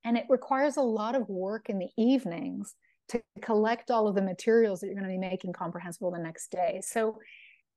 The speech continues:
all of that work in order to teach languages effectively. And what they love about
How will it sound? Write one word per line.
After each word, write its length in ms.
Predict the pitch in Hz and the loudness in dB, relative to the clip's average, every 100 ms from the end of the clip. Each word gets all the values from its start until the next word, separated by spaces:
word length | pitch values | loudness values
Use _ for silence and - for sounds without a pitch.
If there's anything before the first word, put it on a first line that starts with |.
| _ | _
all 260 | - 240 285 | 0 4 6
of 100 | 285 | 4
that 200 | 233 - | 2 0
work 480 | 190 208 202 175 - - _ | 0 2 2 -2 -6 -18 _
in 100 | 208 | 2
order 200 | 196 208 | 2 2
to 140 | 196 175 | 0 -8
teach 460 | - 226 214 - - _ - | -4 -4 -4 -12 -16 _ -6
languages 720 | 196 190 190 165 180 175 165 - - | -2 0 2 0 0 -2 -2 -10 -16
effectively. 960 | - - 175 - 180 - 135 - 214 - _ _ _ _ _ | -6 -2 -2 -4 -8 -6 -10 -8 -12 -14 _ _ _ _ _
And 220 | 226 214 | 2 6
what 240 | 220 226 233 | 6 6 6
they 140 | 247 | 6
love 260 | 254 233 220 | 8 6 4
about 400 | 202 190 180 | 2 0 0